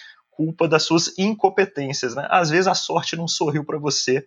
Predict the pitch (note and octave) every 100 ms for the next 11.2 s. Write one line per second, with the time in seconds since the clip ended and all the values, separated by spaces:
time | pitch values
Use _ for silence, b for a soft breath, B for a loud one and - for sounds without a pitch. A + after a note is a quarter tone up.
0 | B B B B - B2 B2 B2 A#2+ B2+
1 | - D3 - C3+ B2 C3 C#3 - C3+ -
2 | C3 B2+ C3+ - C#3 C#3+ C#3+ C#3 C#3+ C#3
3 | C#3+ - - C3+ B2 B2+ D3+ F#3+ F#3 F3
4 | E3+ E3+ E3+ E3 D#3+ D#3 C#3+ - D3+ G#3
5 | B B B B _ E3 F3+ E3+ C#3+ D3+
6 | D#3 C#3+ A#2+ F3+ G3 A3+ A#3+ B3+ A#3 G#3
7 | B3+ - G#3+ C#4+ D4 - B3 A#3 F3+ G3+
8 | G3+ E3 C#3+ F3 G3 G3 C#3+ D3+ C3+ B2+
9 | A#2 A2 C#3 B2 A#2+ A#2+ A#2 A#2+ A2 G2
10 | A#2 C#3 - C3 - C3+ B2+ A#2 - C3+
11 | A2+